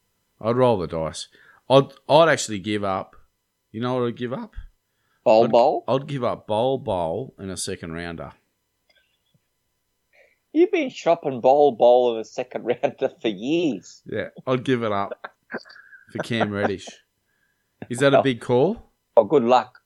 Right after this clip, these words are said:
Speaker 2: Good luck getting that deal happening.
Speaker 1: Hey, yeah, Bol Bol just needs some time. Um, so
Speaker 2: And the, the
Speaker 1: that's
Speaker 2: Hawks are the perfect team to give him time.
Speaker 1: Exactly.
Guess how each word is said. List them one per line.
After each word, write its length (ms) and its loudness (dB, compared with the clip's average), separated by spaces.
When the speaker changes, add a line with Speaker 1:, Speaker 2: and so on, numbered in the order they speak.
Speaker 2:
Good 140 -2
luck 280 0
getting 240 -4
that 220 -8
deal 180 -2
happening. 500 -10
Speaker 1:
Hey, 340 -8
yeah, 200 -8
Bol 260 0
Bol 220 0
just 220 -8
needs 220 -6
some 100 -12
time. 440 -8
Um, 760 0
so 260 4
Speaker 2:
And 100 6
the, 60 4
the 60 4
Speaker 1:
that's 100 0
Speaker 2:
Hawks 300 6
are 40 -2
the 80 2
perfect 540 -2
team 220 -2
to 60 -4
give 180 -2
him 160 -4
time. 400 -8
Speaker 1:
Exactly. 640 -8